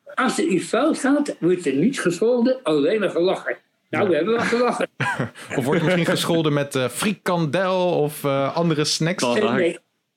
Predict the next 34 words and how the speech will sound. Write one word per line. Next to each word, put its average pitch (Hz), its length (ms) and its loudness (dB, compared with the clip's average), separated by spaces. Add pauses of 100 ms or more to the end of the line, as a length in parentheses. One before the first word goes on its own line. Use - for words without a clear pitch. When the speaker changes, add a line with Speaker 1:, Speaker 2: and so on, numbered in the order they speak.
(220)
Speaker 1:
Nee, 294 120 0
maar, 214 180 0 (300)
eh, - 260 -2
eh, 233 160 -2
een 233 100 2
fout 269 340 0
is 165 120 0
menselijk. 190 680 0 (100)
Speaker 2:
Ja. 120 280 -4 (420)
Speaker 1:
Dat 185 140 0
zou 226 200 2
je 196 80 4
soms 262 320 2
niet 226 100 4
meer 202 140 2
zeggen 247 300 0
als 180 120 0
je, 175 140 0 (260)
eh, 196 260 0
bepaalde 190 500 0
bevingen 170 800 0
ziet. 190 240 -2 (520)
Maar 214 220 0
een 190 60 0
fout, 285 540 0
dat 190 280 -2
moet, 240 340 2
die, 190 220 -6
die 196 100 2
moet 277 180 4
je 262 120 0
kunnen 214 240 2
maken. 170 380 0 (100)
Speaker 2:
Ja. - 200 -6